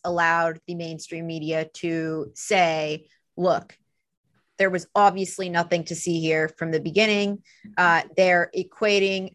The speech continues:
Durham and Mueller. Well, the right says, "Look, Mueller found nothing. There was nothing to see there.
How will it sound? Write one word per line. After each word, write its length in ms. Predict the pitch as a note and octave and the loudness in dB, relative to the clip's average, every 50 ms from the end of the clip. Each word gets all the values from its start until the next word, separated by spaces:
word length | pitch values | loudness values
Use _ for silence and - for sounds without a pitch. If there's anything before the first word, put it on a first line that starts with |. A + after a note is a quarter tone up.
| _ - - | _ -10 -2
Durham 480 | - F#3+ F#3 F#3 F#3 F3+ F3+ F3 F3 - - - - | 0 0 2 2 0 0 -2 -4 -6 -8 -10 -8 -6
and 220 | F3 E3+ E3 D3+ - | -6 -6 -6 -8 -8
Mueller. 680 | D#3+ D#3+ F3 F#3 F#3+ F#3+ F#3+ F#3+ F#3+ F#3+ F#3+ G3 F#3+ - | -4 2 4 6 6 6 6 6 6 6 6 4 2 2
Well, 380 | E3 E3+ E3+ E3 D#3+ D#3+ - - - | 2 2 2 2 2 0 -2 -4 -6
the 80 | E3+ F3 | -2 2
right 280 | G3 G3+ G3+ G3+ G3 | 4 4 4 4 2
says, 440 | - - - F#3+ F#3 F#3 F#3 F3+ - - | -2 0 2 2 4 2 2 -2 -8 -6
"Look, 320 | F3+ F#3+ F#3+ F#3 F3+ F#3 _ - | -2 0 0 0 -2 -4 _ -10
Mueller 300 | F3 F3 F3 F3 F3+ F3+ | -6 -4 -2 -2 -2 -4
found 320 | - - E3 D#3+ D#3+ E3 | -4 -6 -6 -6 -4 -2
nothing. 460 | F#3 G#3 G#3 G#3+ G#3+ G#3 G3+ G3+ G3+ - | -2 -2 0 0 -2 -2 -2 -4 -4 -4
There 140 | E3 D#3 D3+ | -4 -2 -2
was 160 | D#3 D#3 D#3 | -4 -4 -4
nothing 280 | E3 E3 - E3 E3 | -4 -4 -2 -4 -6
to 60 | D#3 D#3 | -6 -8
see 540 | - - - F3 E3+ E3+ E3+ E3 - - _ - | -8 -6 -4 -2 0 0 0 -2 -4 -4 _ -2
there. 460 | F#3 F#3 F#3+ F#3 F3+ F3+ F#3 F3+ - | 2 4 6 8 8 6 6 4 0